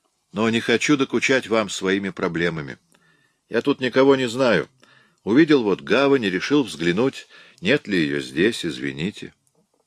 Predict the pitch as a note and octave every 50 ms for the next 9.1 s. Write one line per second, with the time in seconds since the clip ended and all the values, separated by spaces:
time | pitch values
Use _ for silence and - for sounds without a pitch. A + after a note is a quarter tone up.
0 | _ _ _ _ _ _ _ _ _ _ - - A2 G#2+ A#2 - - C#3 C#3+ -
1 | - F3+ - - - - - F#2 F2 G2+ - - - _ _ _ _ _ _ _
2 | _ _ _ _ _ - E2 G2+ G#2+ - - A2 G#2+ - - G2+ G2+ G2 F#2+ F#2+
3 | F#2+ F#2+ F2+ - - - _ _ _ _ _ _ _ _ _ _ _ _ _ _
4 | _ _ _ _ _ _ - - - C3+ A#2 F#2+ G2 F2+ - - F#2+ G#2 A2 A2
5 | B2 C#3 C#3 - - B2 A#2+ A2+ G2+ F2+ - - - - D#2+ D2 G#2+ A2 G#2 F#2+
6 | E2+ G#2 C#3 F3+ G3 F#3 D#3+ D3+ C#3 B2+ A2+ F#2 G2 F2 - - - F2 E2 D#2+
7 | D2+ D2 C#2 C2 - - - B1+ C#2+ C2 B1 A#1 - _ _ _ _ _ _ _
8 | _ _ _ _ _ - - F2 E2+ E2+ F2 G#2 G#2+ A#2 C3 D#3 E3 C#3+ G2+ F2+
9 | F2+ G#2